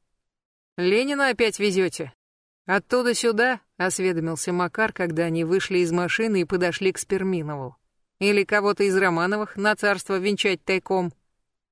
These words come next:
"Вас как по имени-отчеству?" — вежливо спросил полковник Гущин, игнорируя дерзости Макара.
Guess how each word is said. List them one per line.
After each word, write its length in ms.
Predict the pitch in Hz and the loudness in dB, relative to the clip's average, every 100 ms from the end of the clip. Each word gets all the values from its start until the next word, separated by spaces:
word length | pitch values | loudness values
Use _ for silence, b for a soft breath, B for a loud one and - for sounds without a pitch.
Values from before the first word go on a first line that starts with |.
| - | -4
"Вас 600 | 180 208 214 - - - | 2 4 2 -2 -6 -4
как 300 | 202 226 - | 0 0 0
по 120 | 240 | 0
имени-отчеству?" — 1000 | 240 233 226 226 220 - 220 - 202 190 - _ _ _ | 0 0 -2 -2 -2 -2 -4 -2 -2 -2 -8 _ _ _
вежливо 480 | 175 190 180 175 175 | 0 2 2 2 2
спросил 440 | - 180 - 180 | 0 -2 0 -2
полковник 600 | 160 165 - 170 156 160 | 0 -2 0 0 0 -4
Гущин, 520 | 143 160 208 - 202 - | -2 -4 -2 -2 -4 -2
игнорируя 760 | 196 170 175 156 156 185 190 | -2 2 0 2 2 2 0
дерзости 600 | 156 151 160 156 165 - 180 | 0 0 0 0 -4 -2 -2
Макара. 600 | 180 - 170 143 123 | -2 -2 -4 -2 -4